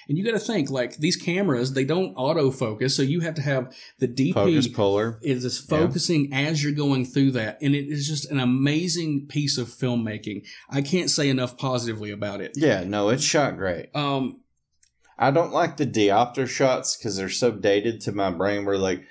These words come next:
Speaker 2: something's focused in the foreground and something's focused in the background. Earlier, you're talking, we're talking split screen,
Speaker 1: I,
Speaker 2: so we
Speaker 1: I
Speaker 2: hit
Speaker 1: actually really like that.
Speaker 2: It's, uh,
Speaker 1: It was, it was not, uh,
Speaker 2: it's not when it came out. I even actually kinda, 'cause then it is borrowing from, heavily from Giallo, but,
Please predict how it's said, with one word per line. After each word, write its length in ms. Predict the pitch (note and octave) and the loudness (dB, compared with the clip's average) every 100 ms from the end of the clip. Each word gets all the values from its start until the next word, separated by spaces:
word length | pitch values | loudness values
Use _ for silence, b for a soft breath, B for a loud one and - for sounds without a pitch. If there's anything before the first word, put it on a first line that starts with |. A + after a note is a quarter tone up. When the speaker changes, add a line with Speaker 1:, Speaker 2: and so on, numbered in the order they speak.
| B B | B B
Speaker 2:
something's 400 | - - A#2+ A2 | -2 0 0 -2
focused 520 | - A#2+ G#2+ A2 - | 0 0 0 -4 -6
in 80 | G#2+ | -4
the 80 | G2 | -6
foreground 520 | G2 G#2+ G2+ G#2 G#2 | 0 2 2 0 -2
and 80 | F#2+ | -2
something's 400 | F#2+ A2 F#2+ G2 | -2 -2 -2 -2
focused 440 | G#2 G2 F#2+ E2+ | 0 0 -4 -8
in 60 | F2 | -6
the 40 | |
background. 380 | F2 G2 F2+ F#2+ | 0 2 2 0
Earlier, 460 | - F3 C3 F2+ C#2+ B B B | 2 4 4 0 -4 B B B
you're 140 | B2 C#3+ | 0 2
talking, 500 | D3 C#3 C#3 A2 G#2 | 4 4 2 -4 -2
we're 140 | B2+ | -2
talking 320 | C3 C#3+ A#2 | 2 2 2
split 420 | F#2+ - D3 D3+ - | -2 -2 2 2 0
screen, 320 | - A#2 G#2+ | 0 0 2
Speaker 1:
I, 80 | A3 | 2
Speaker 2:
so 160 | E3 | 2
we 80 | - | 2
Speaker 1:
I 100 | - | 2
Speaker 2:
hit 200 | F#4 A#3+ | 4 2
Speaker 1:
actually 400 | D#3+ - D#3+ C#3 | 2 0 2 2
really 320 | C#3 C#3+ A#2 | 2 2 2
like 440 | A2 B2 C3+ C3 - | 0 0 0 -2 -2
that. 220 | C3 C#3+ C#3+ | 2 4 2
Speaker 2:
It's, 120 | - | 0
uh, 100 | A#2+ D3+ | 2 2
Speaker 1:
It 160 | E3+ | 0
was, 340 | E3+ D#3 C3+ C#3+ | 2 2 2 0
it 120 | E3+ | 0
was 180 | D#3 C3+ | 2 2
not, 500 | D3+ E3 E3 D3 - - | 2 0 -2 -2 -2 -2
uh, 360 | C#3 C3 B2 A#2 | -2 0 2 4
Speaker 2:
it's 260 | E3 - D#3 | 2 2 2
not 420 | D#3+ F3+ F#3 - | 4 6 4 2
when 260 | B2+ D3+ | 2 4
it 160 | D#3+ C#3 | 4 0
came 320 | A#2+ C#3+ C3 | 0 2 4
out. 400 | A#2 A#2+ A#2+ - | 2 2 2 0
I 140 | A2+ A#2+ | 2 4
even 280 | D3 D3 A#2 | 4 2 2
actually 460 | G#2 G#2+ - G2 | 0 -2 -4 -4
kinda, 400 | F#2+ G#2 G#2 F#2+ | -4 -2 -2 -2
'cause 240 | F#2+ G2+ G2+ | -4 -6 -2
then 200 | G#2 G2 | -2 0
it 200 | E2+ F#2+ | 0 2
is 320 | G#2+ G#2 F#2+ | 2 2 0
borrowing 420 | G2+ G#2 G2+ F#2 | 0 2 0 -4
from, 260 | - G2+ F2+ | -4 -4 0
heavily 380 | G#2 G#2+ G2 F#2 | 2 2 0 0
from 260 | F#2 F2+ | -2 -2
Giallo, 460 | F2 G#2 A#2 G#2 G2 | 2 4 4 4 2
but, 340 | F2+ F#2+ - | 2 0 -2